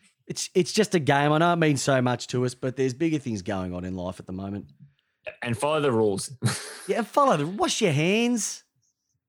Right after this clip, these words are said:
Speaker 2: Do that stuff. If
Speaker 1: Just
Speaker 2: they say don't, if they don't get in crowds of a hundred, then don't go to a crowd of a hundred.
Speaker 1: No,
Speaker 2: Just
Speaker 1: don't
Speaker 2: follow
Speaker 1: go
Speaker 2: the
Speaker 1: to
Speaker 2: rules.
Speaker 1: Bondi.
Speaker 2: <laughs> Don't, don't go, dickheads.
Speaker 1: If you don't wanna,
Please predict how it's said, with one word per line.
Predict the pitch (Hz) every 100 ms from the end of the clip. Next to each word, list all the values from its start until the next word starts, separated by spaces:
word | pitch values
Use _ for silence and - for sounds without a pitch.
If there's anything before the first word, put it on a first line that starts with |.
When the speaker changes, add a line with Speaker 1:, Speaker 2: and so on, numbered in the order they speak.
| -
Speaker 2:
Do | 220
that | 208 170
stuff. | - - 139 147 131
If | 170
Speaker 1:
Just | 170
Speaker 2:
they | -
say | - 190
don't, | 180 175 185 -
if | 139
they | 196
don't | 147 196 202
get | 202
in | 180
crowds | 170 190 180
of | 180
a | 180
hundred, | 185 202 208
then | 220
don't | 226 233
go | 226 220
to | 214
a | 214
crowd | 220 214
of | 214
a |
hundred. | 202 214 233 220
Speaker 1:
No, | 226
Speaker 2:
Just | 214
Speaker 1:
don't | 220 247
Speaker 2:
follow | 254 233
Speaker 1:
go |
Speaker 2:
the | 190
Speaker 1:
to |
Speaker 2:
rules. | 220 233 131 139
Speaker 1:
Bondi. | 147 202 262 220
Speaker 2:
<laughs> | - _ _ _ _ _ _ _
Don't, | - - - -
don't | 285 349
go, | - - - -
dickheads. | - 135 202 330 294 -
Speaker 1:
If |
you | 254
don't | 262
wanna, | 262